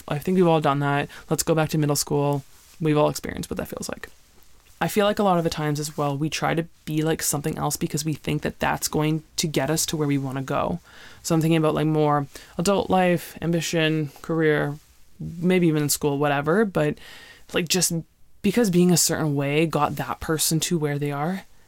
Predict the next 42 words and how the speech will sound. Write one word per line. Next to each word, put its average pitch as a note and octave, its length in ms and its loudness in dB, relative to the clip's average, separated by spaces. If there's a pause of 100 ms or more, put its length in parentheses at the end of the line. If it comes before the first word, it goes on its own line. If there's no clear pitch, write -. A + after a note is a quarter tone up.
(200)
does C4 240 2
not D4+ 220 4
guarantee G#3+ 560 4
or F#3 120 2
mean D#3 260 2
that E3+ 80 0
you, D3+ 280 -2
it F#3 100 6
will E3 120 0
get D#3 140 2
you D#3 160 2
there. D3 320 -2 (640)
But F#3 120 2
we F3+ 100 4
think B3 380 0
that, - 180 -2
right? F3 240 0
That F3 140 -4
copying A3 400 2
someone G3 260 0
else's E3 300 -2
version D#3 400 2
of C#3+ 160 -4
their D3+ 260 0
highest D3+ 400 -2
self - 340 -2
is E3 140 2
never E3+ 580 4
going F#3 280 0
to F3 80 4
be D#3 340 -4 (140)
your D#3 580 2 (280)
highest C#3+ 320 -2
self. - 220 -6 (1120)
That's F#3 200 0
like A3+ 140 2
seeing A3+ 240 4
Nicole G#3 280 0
Kidman D#3 500 0
in D#3 220 0
a - 100 -4
custom-made D#3 920 2